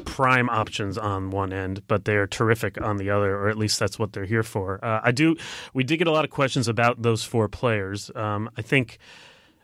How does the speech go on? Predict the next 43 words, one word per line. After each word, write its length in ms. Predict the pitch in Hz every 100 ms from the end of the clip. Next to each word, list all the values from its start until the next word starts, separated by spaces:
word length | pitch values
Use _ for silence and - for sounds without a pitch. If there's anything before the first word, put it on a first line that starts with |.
| _
I'll 80 | 123
start 320 | 117 - 147
with 160 | 151 135
this 200 | 139 -
one 140 | 131 117
from 280 | 131 120
Min 200 | 120 120
Timberwolves, 760 | 113 143 131 117 107 98 95 - -
uh, 280 | 107 104 101
who 160 | 110
tweeted 360 | - - 120 117
us 200 | 113 -
kinda 380 | - 139 131 123 - - _ _ _ _ _ -
about 200 | 156 185
Austin 300 | 190 185 185
Rivers, 420 | 185 147 104 92
you 80 | 131
know, 300 | 135 135 139 - - - - _ -
punching, 560 | 190 185 196 160 143 _ - 151 123 - _ -
he's 180 | 170 165
a 60 | 185
punching 360 | 180 185 156
bag 360 | 117 107 107 107 - -
a 80 | 143
little 180 | 117 113
bit, 260 | 113 120 - _
but, 180 | 139 127
um, 400 | 131 127 127 127 - _ -
he 120 | 170
had 320 | 147 170 165 - _ _ -
career 260 | - 160 170
high 160 | 170
numbers 320 | 160 170 170 117
last 320 | 117 110 -
year, 120 | 113
and 80 | 110
he 40 |
sort 240 | 113 139 131
of 80 |
carved 260 | - 131 131
out 140 | 131
a 60 | 117
niche 340 | 110 120 -